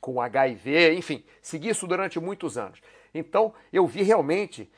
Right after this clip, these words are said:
estudos muito bem feitos que colocavam a, a, a significância estatística até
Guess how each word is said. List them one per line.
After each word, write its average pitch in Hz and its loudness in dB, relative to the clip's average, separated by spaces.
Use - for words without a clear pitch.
estudos 139 -6
muito 175 -4
bem 143 -2
feitos 160 -4
que 196 -6
colocavam 156 2
a, 120 -2
a, 127 -10
a 120 -16
significância 156 -6
estatística 139 -8
até 185 0